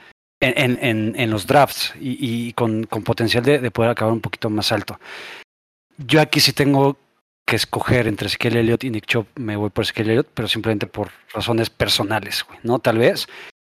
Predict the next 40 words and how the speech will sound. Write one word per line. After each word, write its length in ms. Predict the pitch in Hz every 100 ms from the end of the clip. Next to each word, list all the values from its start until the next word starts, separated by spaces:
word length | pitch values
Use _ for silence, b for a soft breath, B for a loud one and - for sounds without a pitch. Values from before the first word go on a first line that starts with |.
| _ -
Y 120 | 143
porque 640 | - 127 - 135 131 143 -
creo 160 | 143 139
que 500 | - 151 147 147 147
Ezekiel 320 | - - 131
Elliott 180 | 131 -
sí 120 | 123
puede 220 | - 139
tener 300 | - 120 123
un, 360 | 123 120 110 92 - - - _ _ _ _ _
tal 100 | 127
vez 100 | 120
un 100 | 127
techo 220 | 127 -
un 80 | 127
poquito 300 | - - -
más 160 | 117 113
alto. 180 | 127 120
Creo 120 | 120
que, 400 | 139 127 104 107 - - -
creo 140 | 123 117
que 80 | 131
es-, 140 | -
Ezekiel 400 | 170 - 113 117
Elliott 180 | 113 -
sí 80 | -
puede 140 | 123
terminar 240 | 113 107 110
en 60 |
el 80 | 101
top 200 | 117 - -
tres, 480 | 117 101 - - _ _ _
eh, 800 | 117 101 101 95 92 101 98 -
en, 240 | 110 101 -
en 100 | 101
dos 140 | 98
mil 140 | 107 101
veintiuno 320 | 101 120 107
al 60 | 95
final. 300 | 104 107